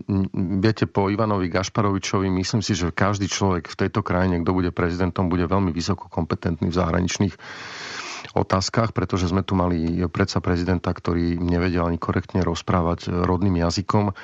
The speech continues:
a veľmi dobre to zvládol, hej, v úvodzovkách, túto svoju funkciu.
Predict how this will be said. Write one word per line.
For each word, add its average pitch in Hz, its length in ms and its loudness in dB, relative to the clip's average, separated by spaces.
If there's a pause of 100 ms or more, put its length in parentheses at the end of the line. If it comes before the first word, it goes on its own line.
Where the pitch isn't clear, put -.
(140)
a 87 240 2
veľmi 90 480 2
dobre 92 320 2
to 95 160 0
zvládol, 78 560 0
hej, 82 160 2
v 80 60 2 (100)
úvodzovkách, 80 480 -4
túto - 160 -4
svoju 87 320 -2
funkciu. 90 480 -2